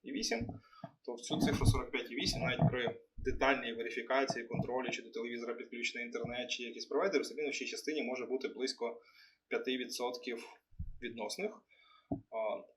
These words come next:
надлишку користувачів, які хочуть вірити, що в них є O T T, але довести цього не можуть.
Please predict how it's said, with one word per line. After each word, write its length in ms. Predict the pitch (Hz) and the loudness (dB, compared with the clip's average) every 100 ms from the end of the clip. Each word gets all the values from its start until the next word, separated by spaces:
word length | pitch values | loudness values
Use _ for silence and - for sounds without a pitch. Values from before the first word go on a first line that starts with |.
| - | -2
надлишку 520 | 143 - - - - | 2 2 0 -4 -2
користувачів, 440 | 113 110 127 135 226 | -2 0 0 2 2
які 240 | 170 139 | 4 2
хочуть 720 | - - 147 - 113 - - | 2 6 6 6 -4 -10 -14
вірити, 640 | 104 131 139 135 120 - - - | -4 2 2 2 0 -2 -8 -10
що 140 | - 104 | -8 -8
в 40 | |
них 140 | - | -6
є 60 | 113 | -4
O 40 | |
T 100 | - | -4
T, 300 | 123 226 277 - - - - - 117 | -2 -2 -2 -4 -8 -8 -8 -6 -2
але 180 | 127 | -2
довести 520 | 123 113 113 135 - - | -2 -2 0 0 0 -4
цього 440 | - 120 127 123 | -2 0 0 -2
не 100 | 123 | -10
можуть. 360 | 117 101 - - | -8 0 0 0